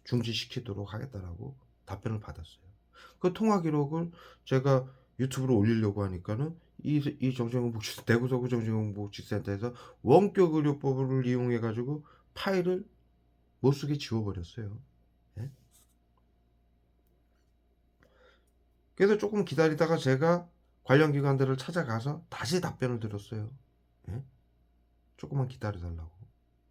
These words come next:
예? 아직도 심리치료, 외부치료 테러를 받고 있냐고. 예? 중지하-, 중지하라고 그랬다고 얘기를 했다고 그러더라고요. 예? 아직도 그 테러를 받고 있냐고.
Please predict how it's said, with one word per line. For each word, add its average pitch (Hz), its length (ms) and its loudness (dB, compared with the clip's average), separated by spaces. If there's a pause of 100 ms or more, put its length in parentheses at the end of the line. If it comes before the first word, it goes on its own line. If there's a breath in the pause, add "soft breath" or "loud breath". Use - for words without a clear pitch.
(160)
예? - 80 -14 (460 soft breath)
아직도 120 760 -4 (540)
심리치료, 135 480 -4
외부치료 107 540 -6
테러를 120 260 -6
받고 98 240 -8
있냐고. 85 360 -8 (580)
예? 101 120 -8 (2750)
중지하-, 117 520 -2 (460 loud breath)
중지하라고 170 580 4
그랬다고 156 380 4
얘기를 127 260 4
했다고 185 340 2
그러더라고요. 113 600 -2 (420)
예? 151 160 -2 (1400 loud breath)
아직도 117 340 -4
그 104 140 0
테러를 123 200 -4
받고 87 240 -10
있냐고. 76 440 -10